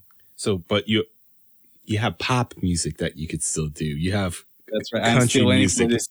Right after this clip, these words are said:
Speaker 2: uh, Taylor Swift, uh, email.
Speaker 1: <laughs> But even in New York, you don't have people reaching out for you for even electronic music just to do the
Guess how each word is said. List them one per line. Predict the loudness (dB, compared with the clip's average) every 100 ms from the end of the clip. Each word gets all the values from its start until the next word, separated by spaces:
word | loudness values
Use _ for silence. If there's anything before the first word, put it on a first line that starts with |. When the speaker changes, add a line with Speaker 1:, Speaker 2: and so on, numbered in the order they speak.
| 0
Speaker 2:
uh, | 2 4 2 2 0 -2
Taylor | 0 2 2
Swift, | -2 -4 -6 -6 -6
uh, | -4 -2
email. | 0 0 -2 -4 -4
Speaker 1:
<laughs> | -6 -4 -6 -6 -8 -10 -10 -12 -14 _ -20 -18 -16 -12 0
But | 0 0 -4
even | 0 2 2
in | 2
New |
York, | 2 2 2
you | 2
don't | 2
have | 2 0
people | -2 -2 -2
reaching | -2 -2 -2 0
out | 0 -2
for |
you | -2 -2
for | 0 0 2 0 -6 -6
even | -2 0
electronic | 0 0 0 -2 -2
music | -2 -2 -2 -2
just | -4 -2
to | -2
do | 0 2
the | 0 -2